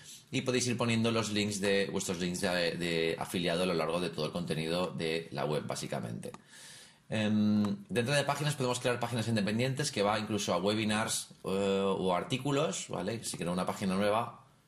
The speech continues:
me dice, por ejemplo, o artículo o webinar,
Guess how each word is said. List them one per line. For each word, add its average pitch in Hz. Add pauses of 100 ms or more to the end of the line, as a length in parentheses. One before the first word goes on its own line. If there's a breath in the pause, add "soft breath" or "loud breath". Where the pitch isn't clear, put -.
(500)
me 78
dice, 78
por -
ejemplo, 80
o 80
artículo 78
o 87
webinar, 117